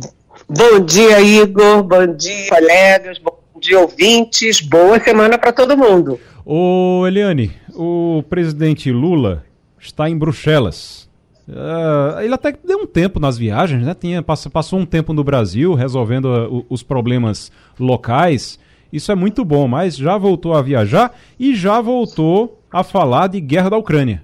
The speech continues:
Speaker 2: Ele, ele tá em busca de um prêmio, um, de um Nobel da Paz de qualquer jeito, né?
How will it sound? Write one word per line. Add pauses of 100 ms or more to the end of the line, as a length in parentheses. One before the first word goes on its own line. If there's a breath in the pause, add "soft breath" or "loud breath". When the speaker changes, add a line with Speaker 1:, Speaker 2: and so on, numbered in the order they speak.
(120)
Speaker 2:
Ele,
ele
tá
em
busca
de
um
prêmio,
um, (200)
de
um
Nobel
da
Paz
de
qualquer
jeito,
né?